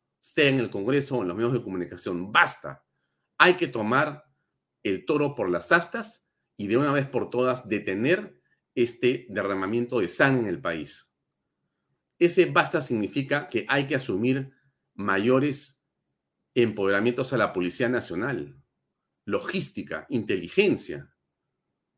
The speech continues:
políticamente respaldo hacia ellos. No está ocurriendo. Entonces,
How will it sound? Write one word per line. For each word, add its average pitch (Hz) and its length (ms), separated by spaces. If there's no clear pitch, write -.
políticamente 147 1120
respaldo 117 600
hacia 98 260
ellos. 76 440
No 139 300
está 120 280
ocurriendo. 92 640
Entonces, 143 540